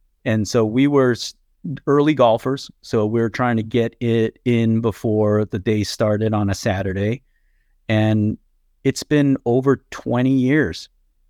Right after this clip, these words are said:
And we, we, we've been playing together on and off. He's traveled and moved different, um, geographies and locations, and, you know, we still stay connected. So it's, it's, it's amazing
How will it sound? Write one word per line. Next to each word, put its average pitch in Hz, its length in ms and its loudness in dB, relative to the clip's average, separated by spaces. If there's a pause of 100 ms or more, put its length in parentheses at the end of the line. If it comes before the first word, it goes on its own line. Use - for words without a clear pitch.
(140)
And 107 280 -2
we, 110 360 0
we, 107 460 -2
we've 113 300 -6
been 113 480 0
playing 127 400 0
together 95 640 -2
on 107 240 0
and 104 120 2
off. 107 340 0
He's - 300 -4
traveled 110 560 0
and 98 160 -2
moved 104 360 -2 (180)
different, 110 320 0 (200)
um, 98 360 -2
geographies 110 680 -2 (680)
and 104 220 2
locations, 117 640 0
and, 107 320 0 (120)
you 113 100 0
know, 101 100 2
we 104 180 0
still 117 300 2
stay 107 240 0
connected. 107 520 -2 (160)
So 98 500 0 (640)
it's, - 420 -4 (440)
it's, - 380 -2
it's 139 200 -2
amazing 135 640 0